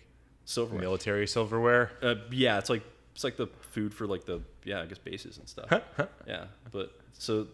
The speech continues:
Speaker 1: th-, that was still there and that survived, which is cool 'cause a lot of the, and a lot of the times, um, you know, that wasn't the case with all the stories behind this stuff. But then the other flip side of it that you see, and that a lot of people, I think, on the political left, um, <sighs> 'cause it, do you grapple with, do you want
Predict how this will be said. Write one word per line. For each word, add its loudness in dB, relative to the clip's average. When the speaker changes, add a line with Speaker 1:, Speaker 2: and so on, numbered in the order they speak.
Speaker 1:
th-, 4
that 4
was 2
still 2
there 4
and 0
that -6
survived, -2
which -12
is -16
cool -4
'cause -14
a -8
lot -2
of -12
the, -12
and -10
a -8
lot -6
of -16
the -20
times, -12
um, -8
you -12
know, -8
that -6
wasn't -8
the -10
case -8
with -14
all -4
the -12
stories -4
behind -10
this -10
stuff. -8
But -6
then -2
the 2
other 0
flip -2
side 2
of -2
it -4
that -8
you -12
see, -2
and -4
that -2
a -2
lot 0
of -10
people, -4
I 0
think, -10
on -6
the -10
political -6
left, -6
um, -8
<sighs> -14
'cause -2
it, -8
do -2
you 4
grapple 4
with, 0
do -4
you 0
want 0